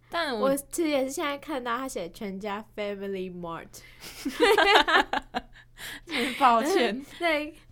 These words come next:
Speaker 2: 帮他宣传一下。而且吴念真有开口唱欸，就是有一个画面是定格在吴念真在中间，然后他就是对嘴这样子。
Speaker 1: 很可爱哦。
Speaker 2: 对，超可爱的。<laughs> 超推荐大家去看这个M V，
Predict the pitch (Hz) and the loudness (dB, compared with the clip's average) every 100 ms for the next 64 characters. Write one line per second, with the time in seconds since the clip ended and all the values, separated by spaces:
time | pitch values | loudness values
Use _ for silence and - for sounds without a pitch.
0 | - - 262 262 302 240 240 269 175 180 | -20 -10 -2 -2 -2 -4 -6 -8 -8 -8
1 | 180 190 - - - - - 415 - 277 | -8 -10 -10 -14 -18 -18 -2 0 2 -2
2 | 320 311 262 254 180 - 185 202 - - | -2 -4 -2 -2 -4 -8 -12 -12 -14 -16
3 | 208 - 285 - - _ _ _ _ - | -16 -16 -20 -20 -20 _ _ _ _ -10
4 | 311 339 311 226 208 226 254 285 247 247 | -4 -2 -2 -2 -2 -2 -4 -2 -2 -2
5 | 226 233 240 233 - 240 196 196 220 - | -10 -8 -10 -12 -12 -10 -8 -6 -6 -8
6 | 190 180 190 180 180 160 - - - 214 | -12 -10 -10 -10 -10 -12 -14 -16 -8 -6
7 | 165 165 165 165 - 202 196 247 226 226 | -6 -10 -12 -14 -14 -8 -8 -6 -8 -8
8 | 226 214 202 262 - _ - - _ - | -8 -8 -8 -10 -20 _ -20 -20 _ -20
9 | _ _ - 262 233 185 110 - 196 131 | _ _ 4 4 4 -2 -6 -4 -4 -4
10 | - - - 208 208 262 185 190 202 190 | -10 -20 -14 -8 -6 0 4 8 8 8
11 | 180 208 - 427 466 - 523 403 392 453 | 6 2 -4 -2 0 0 0 0 0 -2
12 | 403 359 294 214 - _ - 349 349 262 | -4 -4 -4 -6 -10 _ -8 -8 0 0
13 | 269 262 247 233 220 226 - 220 190 185 | 2 0 -2 -2 -4 -6 -10 -10 -6 -6
14 | 175 170 175 - 233 | -8 -10 -12 -12 -12